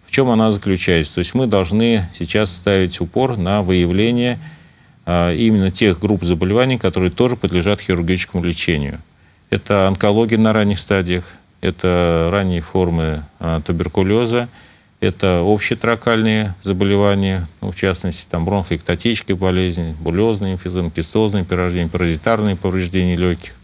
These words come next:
и те пограничные заболевания, которые, в общем-то, тоже лечат таракальная хирургия. В связи с этим могу сказать, первым этапом, который мы шагнули именно в оказании, условно говоря, плановой помощи, это реорганизация работы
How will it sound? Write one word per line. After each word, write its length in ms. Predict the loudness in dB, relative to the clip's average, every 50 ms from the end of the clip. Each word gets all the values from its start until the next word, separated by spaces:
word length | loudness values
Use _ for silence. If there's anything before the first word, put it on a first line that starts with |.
| -20 -20 _ _ -20 -20 _ _ _ _ _ _ _
и 200 | 0 2 2 2
те 180 | 2 2 2 2
пограничные 1040 | 2 0 0 2 2 4 4 4 4 2 2 0 0 0 0 0 0 0 -2 -2
заболевания, 640 | -2 -2 -2 -2 -2 0 0 0 0 0 0 -2 -2
которые, 420 | 0 -2 -2 0 0 0 0 0 0
в 100 | 0 0
общем-то, 380 | -2 -2 -4 -6 -6 -4 -6
тоже 340 | -2 0 0 0 0 0 0
лечат 340 | 2 2 0 0 -2 -4 -2
таракальная 440 | 0 0 0 0 0 -2 -2 -2 -2
хирургия. 640 | -2 -2 -2 0 0 0 -2 -4 -6 -10 -10 -12 -14 -20 -20 -20 -20 _ _ _
В 40 | -2
связи 180 | 0 0 2
с 60 | 2 2
этим 220 | 0 2 2 2
могу 200 | 2 2 2 0
сказать, 280 | 0 2 2 2 2 2
первым 360 | 2 4 4 4 4 2 2
этапом, 380 | 2 2 0 2 0 -2 -2
который 260 | 0 0 0 0 0 2
мы 240 | 2 2 2 2
шагнули 500 | 2 0 0 0 0 0 2 2 2 2
именно 260 | 2 2 2 2 0 0
в 40 |
оказании, 560 | 0 0 0 0 2 2 2 2 2 2 0 -2
условно 520 | -4 -4 -6 0 2 4 4 4 4 2
говоря, 180 | 2 0 0 0
плановой 420 | 0 2 2 2 2 0 0 -2
помощи, 440 | -2 -2 -2 -2 0 -2 -2 -4 -2
это 360 | -2 -2 -2 0 0 0 2
реорганизация 720 | 2 2 0 2 2 0 0 2 2 2 0 0 0 0
работы 400 | 0 0 0 0 -2 -2 -2 -4